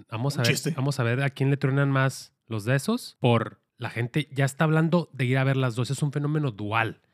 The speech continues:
Speaker 1: Ya no es... Bueno, todavía lo que mencionas es Twitter, güey. Y, y obviamente están esas opiniones,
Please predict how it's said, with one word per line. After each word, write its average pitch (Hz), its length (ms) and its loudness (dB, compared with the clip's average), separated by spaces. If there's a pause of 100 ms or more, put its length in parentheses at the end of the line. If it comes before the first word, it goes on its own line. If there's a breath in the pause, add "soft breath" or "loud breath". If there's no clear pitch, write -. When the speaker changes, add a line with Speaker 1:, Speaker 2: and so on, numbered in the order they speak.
Speaker 1:
Ya 131 140 2
no 151 140 4
es... - 240 -2 (140)
Bueno, 165 240 0
todavía 208 560 2
lo 160 160 4
que 156 80 -4
mencionas 143 380 0
es 165 200 -4
Twitter, 123 280 0
güey. 95 260 -12
Y, 165 160 -8
y 180 140 0
obviamente 180 340 2
están 170 160 -4
esas 165 160 0
opiniones, 135 580 -2